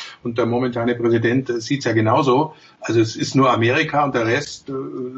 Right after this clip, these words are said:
da müssen wir halt Krieg führen, damit wir in Ruhe, äh, äh, das tun können, was wir wollen. Aber, aber die, diese, diese Bildung, dass es andere Kulturen gibt, die es zu res-, respektieren gilt, die halt anders sind und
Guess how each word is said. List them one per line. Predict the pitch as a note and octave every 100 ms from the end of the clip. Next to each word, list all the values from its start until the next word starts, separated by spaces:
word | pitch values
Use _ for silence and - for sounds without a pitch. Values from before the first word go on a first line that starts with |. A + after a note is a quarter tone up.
| B2
da | -
müssen | B2 B2
wir | C3
halt | A2+
Krieg | A2+ F3 D3
führen, | D3+ C3+
damit | B2+ A#2+ A#2+
wir | B2+
in | A2+
Ruhe, | B2 C3+ C3 A#2+ - - - -
äh, |
äh, | B2 A#2 A#2+ A#2+ B2 - _ _ - - - -
das | C#3+ -
tun | - D3+
können, | C#3+ B2+ B2
was | A#2
wir | A2+ A2
wollen. | A2+ E3 A#2+
Aber, | A2 G#2+ G#2 G#2 -
aber | - A2
die, | A2 A2+ A2+
diese, | A2 A2+ A2 G2+ F#2+ - - - -
diese | G#2 G#2+ G2+ - _ _ _ _ _ _
Bildung, | D#3+ F#3+ G3+ C3 G#2+ F2+
dass | G2+ A#2+
es | A2 -
andere | C#3 C#3+ C3+
Kulturen | - B2+ A2+ E3 G3+ F3
gibt, | C3+ -
die | C3 C3
es | A#2+ A#2
zu |
res-, | B2 C3+ - - _
respektieren | - - - - G3 F#3
gilt, | D3 B2+ A2 -
die | A2 A2
halt | B2 A#2+
anders | C#3+ E3+ C#3+ -
sind | G#3+ F3+ A2+
und | A#2+ B2